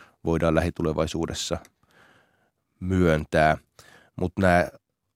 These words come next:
perustuu aina tapauskohtaiseen harkintaan, ja toki silläkin on merkitystä, että mitä halutaan viedä. Mutta on mahdollista, että lähitulevaisuudessa joku tai joitakin lupia, lupia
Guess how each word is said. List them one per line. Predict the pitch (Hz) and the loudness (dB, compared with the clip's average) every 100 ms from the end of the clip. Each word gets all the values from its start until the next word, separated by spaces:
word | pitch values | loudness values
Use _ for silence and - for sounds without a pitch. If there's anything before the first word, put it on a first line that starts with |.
| - | 0
perustuu | 104 107 - | 2 2 4
aina | 104 95 | 2 2
tapauskohtaiseen | - 95 98 - 98 - - 92 | 0 2 0 0 -4 -4 -2 -2
harkintaan, | 90 95 - 87 85 92 87 80 - _ _ _ - | 0 -2 -2 -6 -2 2 2 0 -6 _ _ _ -14
ja | 95 82 | -8 -8
toki | - - 85 | -6 -6 -4
silläkin | 92 87 90 87 | 0 0 -2 -4
on | |
merkitystä, | 87 90 87 - - 85 | 0 0 -2 -6 -4 -6
että | - 82 | -6 -6
mitä | 90 - 73 - - | -4 0 -2 -2 -8
halutaan | 80 78 - 65 - _ _ _ _ _ - | -4 -4 -4 -4 -6 _ _ _ _ _ -4
viedä. | 82 65 55 - - _ _ - _ _ _ _ _ - - _ - | -2 0 -2 -4 -6 _ _ -20 _ _ _ _ _ -20 -20 _ -6
Mutta | 87 - - 85 71 - | -6 -4 2 4 4 0
on | 87 95 | 0 2
mahdollista, | 107 113 92 87 - 85 | 4 2 2 -2 0 0
että | - - 82 - 80 | 0 0 0 0 -6
lähitulevaisuudessa | 82 - 82 80 80 85 76 - - - | -8 -6 -4 -2 -2 -4 -4 -6 -6 -6
joku | - - 80 | -10 -8 -8
tai | 85 82 | -6 -6
joitakin | 78 80 - 87 - _ - | -6 -8 -10 -12 -14 _ -12
lupia, | 85 - - - _ - | -10 -6 -8 -8 _ -14
lupia | - - 98 | -12 -8 -10